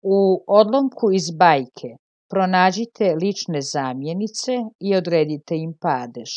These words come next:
Bajka o žabcu. „Poljubi me”, reče žabac lijepoj djevojci. „Ja sam začarani princ.” Ona ga poljubi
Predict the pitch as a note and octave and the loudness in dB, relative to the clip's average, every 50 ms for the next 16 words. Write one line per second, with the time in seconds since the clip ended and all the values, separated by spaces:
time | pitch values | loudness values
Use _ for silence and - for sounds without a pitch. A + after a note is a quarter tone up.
0 | - - - _ _ - D#3+ D#3+ D#3 E3 E3 D#3+ D#3 D#3 D3+ - - F#3 F3+ - | -12 -14 -16 _ _ -14 -10 -4 -2 0 0 0 -2 -4 -6 -10 -10 -8 -8 -8
1 | - - F3+ F3 D#3 - F3 D3 C3+ B2+ - _ _ - - - - _ _ _ | -10 -10 -10 -10 -6 -6 -6 -6 -6 -8 -14 _ _ -18 -18 -18 -18 _ _ _
2 | _ _ _ _ _ _ _ _ _ - - G3 G3+ G3 G3 G3 F3+ F#3+ A#3+ A3 | _ _ _ _ _ _ _ _ _ -4 -2 0 2 2 0 0 0 -2 -4 -4
3 | F#3+ C3+ A#2 - _ _ _ _ _ _ _ _ _ - - E3 F3+ F3+ - - | -4 -6 -8 -12 _ _ _ _ _ _ _ _ _ -10 -6 -6 -6 -6 -8 -10
4 | - - F#3+ E3 - _ _ - C3+ C3 C#3 D3 D#3 D#3 D#3 D3+ E3+ D3+ - - | -10 -8 -8 -8 -8 _ _ -18 -14 -8 -4 -4 -2 -4 -4 -6 -10 -12 -14 -16
5 | - C#3+ C#3 C3 C3 B2+ - D3+ C#3+ C3+ C3+ C3+ B2+ A#2 G#2+ G#2+ G#2+ G#2+ - - | -12 -8 -8 -8 -8 -8 -8 -10 -10 -8 -8 -8 -8 -8 -8 -12 -16 -18 -16 -16
6 | - - C3+ - _ _ _ _ _ _ _ _ _ _ F3+ A3+ B3 C4+ C4+ C4 | -16 -16 -16 -20 _ _ _ _ _ _ _ _ _ _ 4 4 6 6 4 0
7 | - - A#3 F#3+ - - _ _ E3+ D#3+ F3+ F3 E3+ E3 - - F#3+ E3+ D#3+ D3+ | -4 -6 -6 -6 -8 -12 _ _ -6 0 0 0 0 0 -2 -4 -4 -2 -2 -2
8 | D3 C#3+ C#3+ C3+ _ - - B2+ - - _ - - - - _ _ _ _ _ | -4 -6 -10 -10 _ -14 -14 -14 -14 -14 _ -16 -16 -16 -18 _ _ _ _ _
9 | _ _ _ _ _ _ _ - D3+ E3 F3 E3+ D#3 C3 B2+ A2+ _ _ - D3+ | _ _ _ _ _ _ _ -6 -4 -4 -4 -4 -8 -12 -14 -20 _ _ -6 -4
10 | F3 G3+ G3+ G#3+ G3+ F3 - F#3 F3+ E3+ E3+ | -4 -4 -4 -6 -8 -10 -10 -10 -10 -10 -12